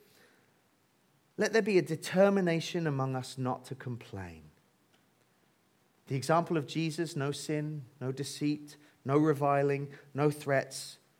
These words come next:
would encompass our desire to complain.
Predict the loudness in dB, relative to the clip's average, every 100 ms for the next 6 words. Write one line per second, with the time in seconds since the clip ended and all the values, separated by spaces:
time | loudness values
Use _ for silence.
0 | _ _ _ -4 -2 -2 -2 -4 -4 -6
1 | -6 -10 -16 _ _ _ _ _ _ _
2 | 0 2 4 4 2 -2 -10 _ _ -8
3 | -4 -2 -2 -2 -6 -10 -12 -10 -10 -10
4 | -12 -12 -14